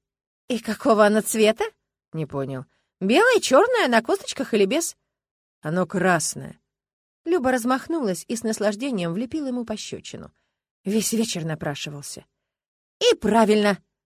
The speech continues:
похвалила ее выглянувшая в прихожую подруга. «В марш еще!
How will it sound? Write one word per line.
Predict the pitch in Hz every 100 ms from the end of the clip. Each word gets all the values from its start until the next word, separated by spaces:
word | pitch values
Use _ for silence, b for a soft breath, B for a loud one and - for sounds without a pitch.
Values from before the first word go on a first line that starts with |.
| _
похвалила | 202 196 196 285 269
ее | 185 180
выглянувшая | 175 214 196 185 - 175
в | 165
прихожую | 160 - 180 165
подруга. | 160 151 139 139 - _ _ _ _ _
«В | 170 190
марш | 233 285 - 240
еще! | 311 - 202